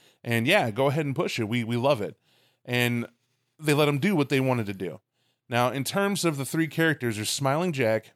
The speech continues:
there's Beckett, and then there's an enigmatic Bokephus character. And the one I wanna touch on, we'll wait for that. We'll wait till his last gem. Smiling Jack was done like a retired old pirate turned biker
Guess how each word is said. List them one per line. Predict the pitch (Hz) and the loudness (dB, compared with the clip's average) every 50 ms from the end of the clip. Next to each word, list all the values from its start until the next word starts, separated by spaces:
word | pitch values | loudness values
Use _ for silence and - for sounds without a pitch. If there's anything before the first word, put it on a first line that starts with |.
| _ | _
there's | - 104 120 120 117 104 107 | -12 -6 -4 -2 -2 -2 -4
Beckett, | 104 - 156 151 151 - 117 98 98 - _ _ _ _ _ _ _ _ | -6 -4 -4 -4 -4 -4 -6 -6 -6 -8 _ _ _ _ _ _ _ _
and | - 127 | -4 -2
then | 170 220 | 0 0
there's | 226 202 151 180 | 0 0 2 0
an | 180 165 107 - _ _ | 0 -2 -2 -8 _ _
enigmatic | 165 170 175 160 135 143 151 151 156 151 139 127 117 | -4 -2 -2 0 0 0 0 2 2 2 0 -2 -2
Bokephus | 107 135 135 - - - - 156 127 - 117 - - | -2 -2 -2 -2 -4 -4 -2 -2 -2 0 -2 -4 -4
character. | - - 107 101 95 - - 104 101 | -2 -2 -2 -2 -2 -4 -6 -8 -8
And | 104 107 117 | -8 -4 -2
the | 131 | 0
one | 151 180 202 | 2 2 2
I | 208 190 | 2 2
wanna | 185 170 135 | 2 0 -2
touch | 120 - 170 165 - - | 0 0 0 0 2 2
on, | 120 101 101 98 95 - _ _ _ _ _ _ _ _ _ _ - | 0 0 0 -2 -4 -8 _ _ _ _ _ _ _ _ _ _ 2
we'll | 180 180 | 4 4
wait | 180 175 - | 4 4 4
for | - 143 | 2 2
that. | 127 120 113 110 | 2 2 2 2
We'll | 143 143 | 0 2
wait | 147 139 - | 2 2 2
till | 135 117 | 2 0
his | 110 101 | 0 0
last | 107 113 110 107 104 95 104 | 0 2 2 2 2 0 -2
gem. | 98 113 107 98 90 82 - _ _ _ _ _ _ _ | -2 -2 -2 -2 -4 -8 -14 _ _ _ _ _ _ _
Smiling | - - - 165 185 202 233 233 196 165 | -8 -6 -2 0 0 2 2 2 0 0
Jack | 127 113 143 147 170 180 175 - | 0 0 0 2 2 0 0 0
was | 147 143 123 113 | -2 -4 -4 0
done | 110 147 139 147 151 151 151 156 156 156 - - - | 0 2 2 4 4 2 0 0 -2 -4 -8 -10 -4
like | 120 127 120 - | -2 -2 0 2
a | 127 117 113 110 | 2 2 4 2
retired | 104 104 120 117 - - - 120 131 135 131 131 127 127 123 123 - _ _ _ _ - - _ _ _ _ _ _ _ _ _ - | 2 0 -2 -4 -6 -4 -2 0 2 2 2 2 2 0 0 -2 -8 _ _ _ _ -20 -20 _ _ _ _ _ _ _ _ _ 0
old | 131 127 123 123 113 98 | 2 4 4 2 2 -2
pirate | - - - 123 117 110 110 117 117 - - _ _ _ _ _ _ _ _ | -6 -2 0 2 2 2 2 0 0 -2 -6 _ _ _ _ _ _ _ _
turned | - - 143 127 120 117 117 110 | -6 -2 -2 0 0 0 -2 -4
biker | 98 110 113 113 - 107 95 82 - | -2 -4 -4 -4 -4 -6 -6 -8 -10